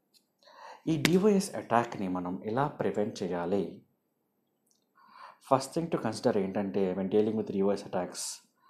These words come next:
మనం పేలోడ్ని, యాక్చువల్ పేలోడ్ని లిమిట్ చేయాలి. That user can submit to your app or ఏపీఐ service. చాలా limit the payload using body parser.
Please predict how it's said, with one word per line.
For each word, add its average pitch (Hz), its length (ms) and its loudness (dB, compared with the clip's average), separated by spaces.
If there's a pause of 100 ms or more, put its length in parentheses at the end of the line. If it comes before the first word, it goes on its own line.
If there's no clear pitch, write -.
(600)
మనం 104 420 0
పేలోడ్ని, 151 680 2
యాక్చువల్ 147 580 0
పేలోడ్ని 107 480 2
లిమిట్ 98 440 -2
చేయాలి. 165 340 -8 (960)
That 107 180 -2
user 120 240 6
can 120 240 0
submit 101 460 0 (600)
to - 0 -
your 104 200 6
app 98 380 4
or 98 80 4
ఏపీఐ 98 320 2
service. 98 400 0 (160)
చాలా 131 160 6
limit 107 380 2 (300)
the 120 40 6
payload 95 500 0 (220)
using 143 200 -2
body 101 480 4
parser. 92 640 0